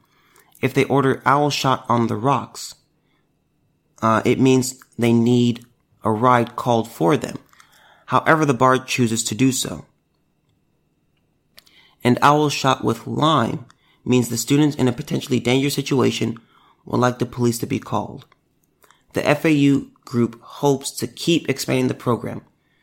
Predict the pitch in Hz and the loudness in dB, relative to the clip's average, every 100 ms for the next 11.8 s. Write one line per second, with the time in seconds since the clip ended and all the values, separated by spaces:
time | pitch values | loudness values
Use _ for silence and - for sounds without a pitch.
0 | _ - - 185 196 - 131 139 139 131 | _ -6 2 2 2 0 0 0 0 -2
1 | 147 156 185 143 - - - - 110 107 | 0 0 0 -2 -6 -12 -10 -8 -6 -4
2 | 107 - - 117 127 _ _ _ _ 131 | -4 -6 -6 -6 -8 _ _ _ _ 0
3 | 143 160 170 160 143 120 120 123 - 131 | 4 2 2 0 0 0 -2 -2 -2 0
4 | 139 135 - 117 113 117 113 113 117 - | 0 0 -2 -2 -2 -2 0 0 0 0
5 | 139 - - _ _ _ - 120 117 110 | 0 0 -6 _ _ _ -6 -4 -4 -6
6 | - - 160 - 123 - 135 143 123 117 | -2 -2 -2 -2 0 2 2 2 2 0
7 | 113 117 117 - 120 104 - 160 156 143 | 0 -2 -2 -2 -4 -2 0 2 2 -2
8 | - - _ _ _ _ _ _ - 127 | -10 -20 _ _ _ _ _ _ -4 2
9 | 175 180 165 151 143 123 - 139 139 131 | 2 2 0 -2 -6 -4 0 0 0 0
10 | 127 - - 113 - 123 131 131 - 110 | -2 -6 -8 -6 -2 0 0 -2 -4 -2
11 | 113 113 113 - 95 - - | 0 2 0 0 -2 -2 -6